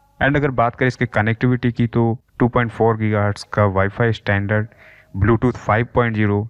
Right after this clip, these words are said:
एक Ethernet इनपुट जो कि इंटरनेट के लिए है, वैसे Wi-Fi से लोग ज़्यादा यूज़ करते हैं, टू एचडीएमआई पोर्ट, वन एवी कंपोजिट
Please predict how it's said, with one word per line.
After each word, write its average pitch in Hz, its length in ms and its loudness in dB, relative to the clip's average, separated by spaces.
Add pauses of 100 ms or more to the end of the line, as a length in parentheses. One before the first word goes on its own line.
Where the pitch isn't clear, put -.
(140)
एक 131 220 2
Ethernet 113 560 -2
इनपुट 110 420 0 (200)
जो 104 120 4
कि 107 120 6
इंटरनेट 104 480 0
के 101 120 0
लिए 98 160 2
है, 113 80 2
वैसे 117 260 0
Wi-Fi 98 380 2
से 120 120 -2
लोग 117 180 2
ज़्यादा 101 200 0
यूज़ 101 220 -2
करते 90 240 0
हैं, 95 260 0
टू 151 160 4
एचडीएमआई 117 560 0
पोर्ट, 95 460 0
वन 123 300 0 (300)
एवी 127 280 2
कंपोजिट 110 540 -2